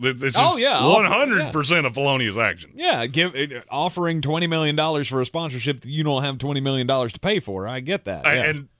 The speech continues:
Speaker 1: see, for me, I, I like to see the world burn. So I'd have been like, "Okay, let's do it.
Speaker 2: All right, let's do it.
Speaker 1: Let's do it. Come on. Show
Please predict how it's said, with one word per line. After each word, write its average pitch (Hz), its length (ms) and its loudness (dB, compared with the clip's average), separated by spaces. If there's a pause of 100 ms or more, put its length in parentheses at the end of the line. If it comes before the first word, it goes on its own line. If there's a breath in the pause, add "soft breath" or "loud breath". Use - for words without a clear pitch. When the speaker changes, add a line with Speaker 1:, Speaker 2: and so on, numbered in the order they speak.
(140)
Speaker 1:
see, 160 320 2
for 123 160 -8
me, 165 540 2 (200)
I, 147 640 2 (280)
I 143 280 2
like 131 320 0
to 104 60 -10
see 117 220 -2
the 110 100 -4
world 110 340 -2
burn. 110 400 -2 (160)
So 143 180 -2
I'd 156 160 4
have 147 80 -4
been 135 140 -2
like, 113 220 -4
"Okay, 139 220 -4 (300)
let's 131 120 -4
do 175 160 2
it. - 40 2
Speaker 2:
All 117 40 -2
right, 185 140 -8 (140)
let's 123 160 -2
do 156 160 -4
it. - 40 -4
Speaker 1:
Let's 220 120 2
do 359 140 -2
it. - 180 -12
Come 285 140 -4
on. 302 100 -4 (960)
Show 190 440 -10